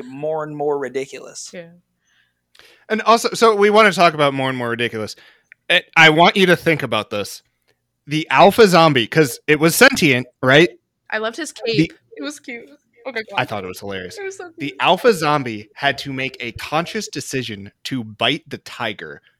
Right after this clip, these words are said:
Speaker 3: to make the tiger into a sentient tiger. Zombie tiger. He had
Speaker 1: Yes.
Speaker 3: to go, "I want a pet tiger,
Speaker 2: Mm-hmm.
Speaker 3: nom nom," and make sure nobody else fucked with it.
Speaker 1: Well, and it works in Vegas, too, because they just got, like,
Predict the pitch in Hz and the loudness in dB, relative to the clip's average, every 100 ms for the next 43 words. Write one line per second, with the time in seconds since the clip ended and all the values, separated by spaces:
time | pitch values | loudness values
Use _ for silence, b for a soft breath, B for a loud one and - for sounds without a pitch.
0 | - 117 113 113 117 - 117 113 107 107 | -16 -12 -12 -12 -14 -8 -4 -4 -4 -10
1 | 110 104 - 92 - 95 - _ _ _ | -10 -14 -12 -14 -14 -14 -14 _ _ _
2 | - 65 64 - _ _ _ _ - 117 | -14 -12 -14 -20 _ _ _ _ -10 -10
3 | 101 90 95 76 - - _ _ _ _ | -8 -12 -14 -14 -16 -20 _ _ _ _
4 | _ _ 165 156 165 165 170 151 147 135 | _ _ -8 -2 0 0 -4 -4 -4 -4
5 | - 139 151 160 - 139 - 143 - - | -2 -2 0 -2 -2 -4 -4 -6 -4 -4
6 | 135 104 98 90 - 104 98 113 139 156 | -4 -4 -10 -14 -18 -18 -10 -8 -6 -2
7 | 139 101 87 _ _ _ _ _ _ 139 | -2 -4 -12 _ _ _ _ _ _ -6
8 | 135 131 123 - 120 110 123 123 123 113 | -4 -4 -4 -6 -8 -6 -6 0 -2 -2
9 | - 120 - 80 71 - _ _ - 151 | -8 -10 -10 -16 -20 -20 _ _ -6 -4
10 | 143 139 156 160 151 127 139 147 131 113 | -4 -2 -2 -4 -10 -8 -4 -4 -6 -12
11 | - 160 135 123 123 120 123 120 123 123 | -10 -10 -10 -12 -12 -12 -14 -14 -12 -10
12 | 120 113 - | -10 -14 -18